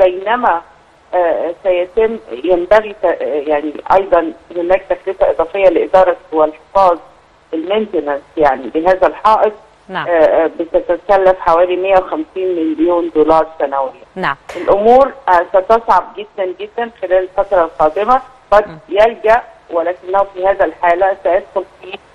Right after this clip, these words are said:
Speaker 1: معركة أخرى مع وزارة الدفاع الأمريكية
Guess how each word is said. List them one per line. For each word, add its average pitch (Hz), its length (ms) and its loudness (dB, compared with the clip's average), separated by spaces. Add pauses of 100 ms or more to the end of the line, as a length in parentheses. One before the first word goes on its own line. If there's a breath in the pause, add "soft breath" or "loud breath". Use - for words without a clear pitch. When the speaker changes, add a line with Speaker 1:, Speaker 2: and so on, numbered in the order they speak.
(120)
Speaker 1:
معركة 175 440 2
أخرى 220 560 0
مع 185 260 4
وزارة 185 400 -4
الدفاع 190 360 -4
الأمريكية 165 760 -8